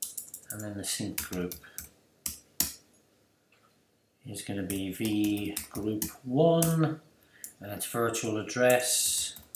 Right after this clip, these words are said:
is gonna be on the ten dot one dot eleven dot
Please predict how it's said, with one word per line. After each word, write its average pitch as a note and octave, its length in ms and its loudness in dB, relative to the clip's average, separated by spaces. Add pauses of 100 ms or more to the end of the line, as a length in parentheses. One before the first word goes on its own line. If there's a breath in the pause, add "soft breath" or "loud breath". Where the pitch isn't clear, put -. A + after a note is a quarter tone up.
(1800)
is A2 220 -6
gonna G#2+ 180 -4
be G#2 160 2
on G#2 160 -2
the G#2 80 -8
ten D3+ 320 0
dot A2 260 2
one A2 360 0
dot G#2+ 400 -4 (120)
eleven A2+ 520 0
dot - 400 -2